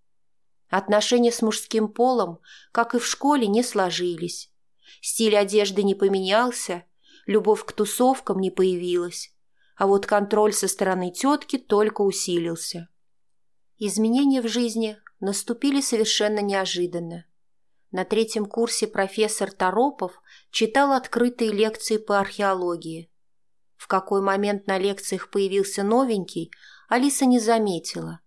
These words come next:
Поглощённая рассказами профессора, она совершенно неожиданно для себя обнаружила молодого человека, сидящего рядом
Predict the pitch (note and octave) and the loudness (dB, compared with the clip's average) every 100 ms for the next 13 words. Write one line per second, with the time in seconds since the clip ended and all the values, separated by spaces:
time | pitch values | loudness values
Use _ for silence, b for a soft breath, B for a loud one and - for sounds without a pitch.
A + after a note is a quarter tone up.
0 | _ _ _ b b _ F#3+ F#3 G3+ G3+ | _ _ _ b b _ -4 0 0 2
1 | A#3+ B3 A3 G3+ F#3+ - - G#3+ G#3 G3 | 2 4 4 2 2 0 2 2 2 -4
2 | F#3 - F3+ - A#3 C4+ - F#3 E3+ - | -6 -4 -4 -2 0 0 -2 -4 -6 -10
3 | B B B - A3 C4+ C4+ B3 B3 C4+ | B B B -2 2 2 2 0 0 2
4 | C4+ A#3 G#3 G3 F#3+ A3 A#3+ A3 F#3+ F3 | 2 2 0 0 0 0 0 0 -4 -4
5 | F#3 - F#3 G3 B3 C4+ _ _ _ _ | -4 -4 -4 -2 -2 -4 _ _ _ _
6 | A3 G#3 A3 B3+ C#4 C4+ B3+ A#3 G3 F#3 | -2 2 2 2 0 0 -2 0 0 2
7 | A3 A3+ A3+ A3+ G#3+ F#3 F3+ F3+ - F3 | 2 2 0 2 2 2 -2 -4 -8 -12
8 | - _ _ - - F#3 F#3+ F3+ - F3+ | -14 _ _ -10 -8 0 0 0 -2 -2
9 | F3 G3 C4+ B3+ C4 | 0 2 2 0 -2